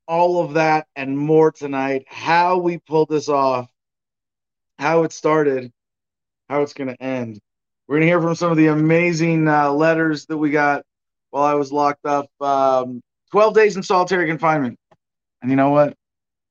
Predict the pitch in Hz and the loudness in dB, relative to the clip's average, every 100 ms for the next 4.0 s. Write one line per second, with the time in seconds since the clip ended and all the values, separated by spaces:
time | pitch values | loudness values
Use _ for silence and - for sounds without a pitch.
0 | - 120 107 120 117 117 113 113 107 98 | -10 -10 -6 -6 -6 -8 -6 -6 -6 -10
1 | _ _ _ _ 101 98 - - _ _ | _ _ _ _ -14 -14 -16 -20 _ _
2 | _ _ _ _ _ _ _ _ _ _ | _ _ _ _ _ _ _ _ _ _
3 | _ _ _ _ _ _ - - - | _ _ _ _ _ _ -14 -10 -10